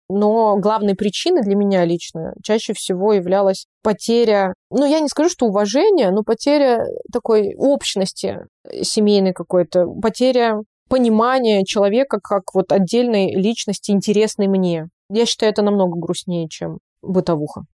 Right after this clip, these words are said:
Потому что это сложно исправить, и ты не можешь на человека же давить и говорить: «Так, ну-ка, можешь вот эту книжку прочитать? Мне хочется с тобой ее обсудить». Хотя я так делала. И я качала книги, кидала, я подкладывала, я говорила: «Послушай этот подкаст».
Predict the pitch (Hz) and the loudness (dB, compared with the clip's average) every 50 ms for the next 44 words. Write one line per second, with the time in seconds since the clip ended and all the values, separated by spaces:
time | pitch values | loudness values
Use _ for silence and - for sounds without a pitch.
0 | _ _ - 277 262 320 277 247 294 - - 285 302 294 262 269 262 254 240 214 | _ _ -4 -2 0 0 0 -2 -2 0 0 2 2 2 2 0 0 2 2 0
1 | 247 - - - 277 262 294 320 302 262 - - 220 196 180 - 214 208 202 208 | 0 -2 -2 -2 0 0 2 2 2 0 0 -2 -4 -4 -2 -2 -2 0 2 2
2 | 208 220 254 277 285 - - 226 202 - - 202 202 202 190 190 - 175 170 175 | 2 2 2 2 0 -2 -4 -6 -6 -4 -2 0 2 2 2 0 -2 -4 -4 -2
3 | 170 180 170 180 208 208 - 196 170 170 160 170 170 165 151 - - - _ _ | -2 0 0 0 -2 -4 -6 -6 -4 -2 0 0 0 0 -2 -4 -10 -20 _ _
4 | _ _ - 190 175 170 - 208 220 - 302 214 190 196 233 320 392 359 - 240 | _ _ -4 -4 -4 -2 0 0 0 0 0 0 2 2 2 2 2 2 0 -2
5 | 220 - 208 190 202 190 - 202 185 180 - _ 202 - 180 175 175 - - - | 0 0 0 0 -2 -2 -2 -2 -4 -4 -6 _ -8 -6 -4 -4 -4 -6 -6 -4
6 | 180 170 170 - 180 180 180 175 - - - - - - - - - - 185 175 | -2 -2 -2 -4 -4 -4 -4 -4 -4 -6 -8 -8 -10 -14 -14 -14 -6 -4 -4 -2
7 | 170 175 170 170 170 - - - 220 - 233 - 269 277 302 339 349 359 349 311 | 0 0 2 0 0 -2 -2 -2 -2 -2 0 0 2 2 2 2 2 2 2 2
8 | 269 247 269 220 190 175 175 170 170 - _ _ _ 254 277 311 349 339 339 320 | 2 2 4 4 4 4 4 2 0 -2 _ _ _ 2 2 4 4 4 4 4
9 | 269 254 240 - 285 262 254 - - 285 277 269 247 247 - - 254 254 240 214 | 2 2 2 2 -2 -2 -2 -2 -2 0 2 2 0 0 0 0 0 0 0 0
10 | 214 208 - 233 202 208 202 202 196 190 196 214 226 233 - 269 254 - _ _ | -2 -2 -2 0 2 2 4 4 4 4 4 2 2 0 0 -2 -4 -4 _ _
11 | _ - - 233 233 214 190 185 180 185 175 175 175 175 185 202 220 226 226 233 | _ -2 0 0 2 2 2 2 2 2 2 2 4 4 4 2 2 2 2 2
12 | 247 240 247 254 240 254 - 240 247 - - 277 269 240 - - 254 247 - 247 | 2 2 2 2 2 2 0 -2 -4 -2 0 0 0 0 0 0 0 2 2 0
13 | 214 - - 240 240 - - - - 226 190 175 190 - - | -2 0 0 0 0 -2 -4 -4 -2 0 0 0 0 -4 -8